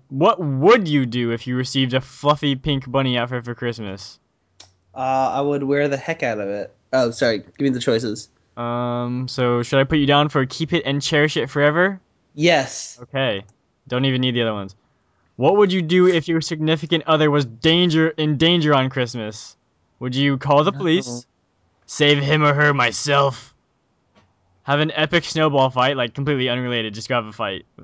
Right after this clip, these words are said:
Speaker 1: with snowballs.
Speaker 2: <laughs>
Speaker 1: Uh, or pray for an angel to save him or her?
Speaker 2: I would, uh, I'd probably call the police. It depends on what kind of danger they're in, like.
Speaker 1: They're in danger of not making it to the Christmas party in time.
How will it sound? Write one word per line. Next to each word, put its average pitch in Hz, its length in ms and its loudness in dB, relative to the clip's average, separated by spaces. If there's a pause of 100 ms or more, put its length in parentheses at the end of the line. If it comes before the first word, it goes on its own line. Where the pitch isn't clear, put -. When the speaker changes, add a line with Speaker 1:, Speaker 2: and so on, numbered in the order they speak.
Speaker 1:
with 120 140 -14
snowballs. 101 360 -10 (260)
Speaker 2:
<laughs> 165 60 -4 (1120)
Speaker 1:
Uh, 127 280 4
or 135 220 2
pray 165 380 -2
for 160 220 0
an 147 120 -2
angel 147 360 0
to 113 140 -8
save 113 260 -2
him 113 160 -6
or 104 100 -6
her? 110 400 -6 (1200)
Speaker 2:
I 151 120 -14
would, 175 120 -8
uh, 185 280 2
I'd 220 160 -2
probably 370 240 -4
call 262 140 -2
the 226 60 -2
police. 226 640 -4 (200)
It 165 60 -14
depends 226 260 -4
on 208 80 0
what 185 100 -6
kind 185 160 0
of 147 80 0
danger 139 460 -2
they're 98 320 -6
in, 131 320 -12
like. 101 420 -10 (1200)
Speaker 1:
They're 123 180 -2
in 127 260 0
danger 123 500 2
of 113 240 0
not 120 260 0
making 117 300 -4
it 113 160 -4
to 123 100 -6
the 107 120 -6
Christmas 110 320 -6
party 110 260 -2
in 107 80 -4
time. 107 380 -6